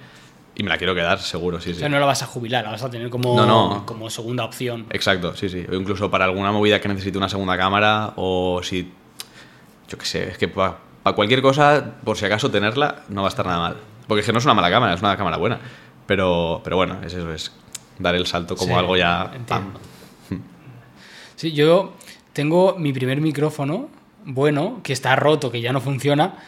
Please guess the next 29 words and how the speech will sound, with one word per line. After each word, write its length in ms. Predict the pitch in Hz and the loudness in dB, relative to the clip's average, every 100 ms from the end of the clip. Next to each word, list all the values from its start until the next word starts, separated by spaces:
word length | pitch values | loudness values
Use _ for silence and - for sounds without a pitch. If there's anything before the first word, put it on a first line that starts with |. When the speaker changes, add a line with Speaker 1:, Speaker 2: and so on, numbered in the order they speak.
| - - - | -20 -16 -2
Speaker 2:
Y 60 | |
lo 80 | 151 | 2
tengo 120 | 131 170 | 6 8
guardado 280 | 170 156 175 | 10 10 8
porque 240 | 165 147 | 4 2
mi 140 | 156 139 | 0 -4
intención 540 | 123 127 123 143 143 | -2 -4 -2 0 2
es 160 | 156 151 | 2 2
ponerle 420 | 139 127 139 139 | -2 0 2 0
un, 140 | 139 | 0
como 200 | 139 123 | -6 -6
una 100 | 127 | -6
especie 300 | 131 135 143 | -8 -4 -4
de 40 | 127 | -2
pedestal 560 | 117 113 - 131 135 131 | -6 -6 -2 2 4 4
algún 240 | 120 123 | 2 0
Speaker 1:
Hostia, 40 | 131 | 2
Speaker 2:
día 220 | 131 131 | 4 4
con 120 | 123 120 | 2 0
Speaker 1:
ya 60 | 135 | 4
ves. 140 | 156 | 6
Speaker 2:
luz, 480 | 147 147 151 151 143 | 8 8 6 4 2
no 180 | 156 160 | 4 6
sé, 400 | 147 165 - 123 - | 6 6 4 -4 -8
Speaker 1:
<laughs> 160 | - - | -12 0
Speaker 2:
las 180 | 139 135 | 0 0
fricadas 600 | 143 135 151 147 143 135 | 0 6 8 10 8 6
de, 120 | 135 | 4
Speaker 1:
No, 160 | 135 | 4